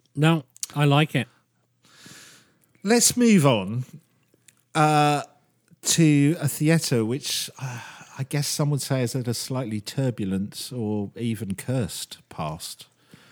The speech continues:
Speaker 2: And that's the Royal Exchange Theatre in Manchester.
Speaker 1: I
Speaker 2: Give you
Speaker 1: don't
Speaker 2: a
Speaker 1: know
Speaker 2: bit of
Speaker 1: this one. This is interesting.
Speaker 2: No, well, let me,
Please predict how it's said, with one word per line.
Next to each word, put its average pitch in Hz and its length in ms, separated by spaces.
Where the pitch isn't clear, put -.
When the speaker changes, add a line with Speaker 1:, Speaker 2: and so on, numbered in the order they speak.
Speaker 2:
And 113 140
that's 160 180
the 156 120
Royal 147 320
Exchange 139 600
Theatre 87 600
in 110 160
Manchester. 117 640
Speaker 1:
I - 40
Speaker 2:
Give - 760
you 165 60
Speaker 1:
don't 160 200
Speaker 2:
a - 20
Speaker 1:
know 123 80
Speaker 2:
bit 165 60
of - 60
Speaker 1:
this 143 180
one. 131 400
This 127 140
is 123 60
interesting. 131 340
Speaker 2:
No, 127 200
well, 131 140
let 165 100
me, 170 120